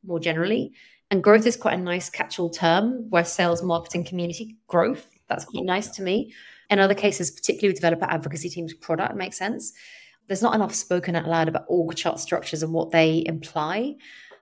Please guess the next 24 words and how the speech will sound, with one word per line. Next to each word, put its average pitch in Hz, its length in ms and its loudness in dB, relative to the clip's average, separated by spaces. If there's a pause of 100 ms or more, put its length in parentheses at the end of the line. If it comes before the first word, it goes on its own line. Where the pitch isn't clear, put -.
(200)
Now, 220 120 2
one 233 180 10
of 214 60 2
the 214 40 4
classic - 480 0
community 180 420 -2
go-to-markets 165 680 -4
out 220 200 -4
there - 280 -4 (640)
always 202 300 8
sat - 160 -2
under 165 140 -4
marketing. - 560 -8 (360)
Um, 160 300 -2
I 190 100 -6
actually 202 200 -4
have 170 120 -4
a - 20 -4
screenshot 165 580 -2
of 143 140 -8
their, 156 360 0
of 151 120 -10
their 151 140 -4
community 156 460 -8